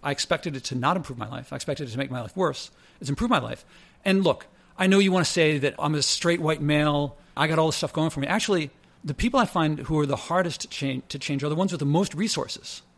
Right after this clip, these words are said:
The people with the most resources are the ones who are polluting the most and also have the hardest time coming up with things that they can do to lower their waste, even though it's pretty clear to everyone else trimming the fat is not that hard in their cases.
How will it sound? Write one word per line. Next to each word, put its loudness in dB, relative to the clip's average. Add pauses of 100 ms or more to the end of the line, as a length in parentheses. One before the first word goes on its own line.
(380)
The -8
people -2
with 0
the 2
most 0
resources -4
are 0
the -2
ones 0
who -2
are -4 (160)
polluting 0
the 2
most -6 (520)
and -2
also 0
have -8
the -4
hardest 0
time -4
coming -2
up -4
with -8
things -2
that -8
they -4
can -6
do -4
to -8
lower 2
their -2 (100)
waste, 0 (340)
even 2
though 0
it's -8
pretty -4
clear -6
to -2
everyone -2
else 0
trimming -2
the -4
fat -2
is -10
not -2
that -6
hard -2
in -4
their -8
cases. -12